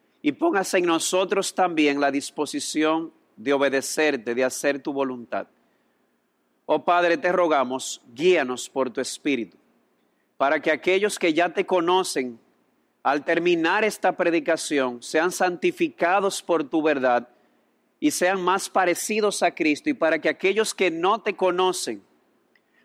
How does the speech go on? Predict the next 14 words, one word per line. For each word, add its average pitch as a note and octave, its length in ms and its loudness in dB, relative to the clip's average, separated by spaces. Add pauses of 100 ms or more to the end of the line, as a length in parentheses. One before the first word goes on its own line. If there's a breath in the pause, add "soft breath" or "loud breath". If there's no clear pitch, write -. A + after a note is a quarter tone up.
por D3 160 0
tu D#3+ 160 0
palabra E3+ 460 2
y G3+ 60 0
por F#3+ 180 0
tu F#3+ 100 -2
espíritu, E3 640 0
terminen D#3+ 540 0
confesando F3 1000 -2
que D#3 120 -2
Jesucristo E3 760 -4
es D#3 160 -6
el D#3 120 -4
Señor, B2+ 520 -6